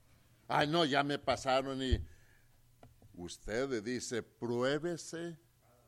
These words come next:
cada uno a sí mismo". Hermano, pase a otro, ahí está un gigante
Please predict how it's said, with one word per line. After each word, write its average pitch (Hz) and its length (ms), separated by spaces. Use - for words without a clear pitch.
cada 87 260
uno 101 480
a 92 160
sí 104 340
mismo". 73 500
Hermano, 131 520
pase 135 560
a 120 140
otro, 113 480
ahí 107 220
está 107 240
un 104 160
gigante 101 1080